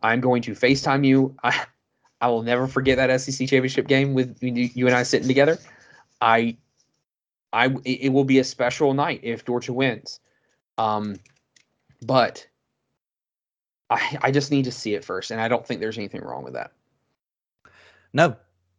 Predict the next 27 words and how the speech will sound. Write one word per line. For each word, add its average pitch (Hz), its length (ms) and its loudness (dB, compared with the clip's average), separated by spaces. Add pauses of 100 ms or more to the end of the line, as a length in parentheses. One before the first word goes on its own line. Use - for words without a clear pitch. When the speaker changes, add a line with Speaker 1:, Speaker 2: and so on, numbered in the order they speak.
(760)
Speaker 2:
Nope, - 260 -2 (260)
not 123 180 0
at 131 80 4
all. 120 300 0 (360)
I, 101 240 -2
um, 98 460 -4 (680)
I 98 100 -6
completely 95 680 2
understand 120 440 2
it, - 160 -2
and 92 220 0 (560)
I 90 80 2
think 110 180 4
going 110 200 8
into 113 180 4
the 113 140 8
S 107 160 4
E 110 40 2
C 113 160 0
championship 113 440 2
game, 120 240 2
I 98 80 4
was 107 180 4
in 110 80 2
the 107 80 2
same 110 260 0
position 123 520 -2